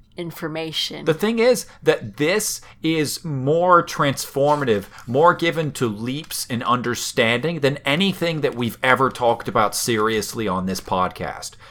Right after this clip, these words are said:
Speaker 2: No part of our actual timeline involves as much of a jump as going, "The Kokiri are Hylians."
Speaker 1: Yeah.
Speaker 2: Like, people talk, uh, goofy about fan-made timelines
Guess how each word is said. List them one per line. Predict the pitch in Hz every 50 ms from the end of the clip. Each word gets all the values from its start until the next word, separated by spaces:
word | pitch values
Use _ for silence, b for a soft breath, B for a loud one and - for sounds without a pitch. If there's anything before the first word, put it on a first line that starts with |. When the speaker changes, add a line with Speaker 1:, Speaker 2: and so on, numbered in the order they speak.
| B B
Speaker 2:
No | - 120 143 185 190
part | - - 175 170 170 151
of | 135 135
our | 131 127 117 -
actual | 117 117 123 123 - - - 123 117 110
timeline | 107 - - 107 101 110 117 120 127 123 127 147 170 185 160 B B B B B
involves | 127 120 117 120 107 127 123 127 135 131 123 -
as | - 117 117 123 117 -
much | 117 113 123 131 120 - - -
of | 104 110
a | 113
jump | 104 92 92 - - 110 107 110 113 - - B B B B B
as | - 104 101 95
going, | - - 117 117 117 113 107 107 - 107
"The | 107 107
Kokiri | - - 117 107 107 - - 123 123 123 127 127 123 117 113
are | 95 104 104 98 101
Hylians." | - - - 101 101 95 90 90 85 76 - - - - - - - - - - - - - - - - - - - _ - - - - - - - - - - - - - - - - - - - - - -
Speaker 1:
Yeah. | - 170 165 160 156 151 139 131 143 - - - - - - - - - -
Speaker 2:
Like, | 131 131 120 120 110 104 101 - - - - - - _ -
people | 180 214 196 226 -
talk, | - 175 175 160 - -
uh, | - - 117 - - 143
goofy | - - 131 143 147 - - 139 131 -
about | 107 101 120 117 101 - -
fan-made | 127 117 120 123 123 120 120 117 123 120 113 113 - - - - - -
timelines | - 127 123 127 143 139 135 117 101 98 95 87 90 90 - -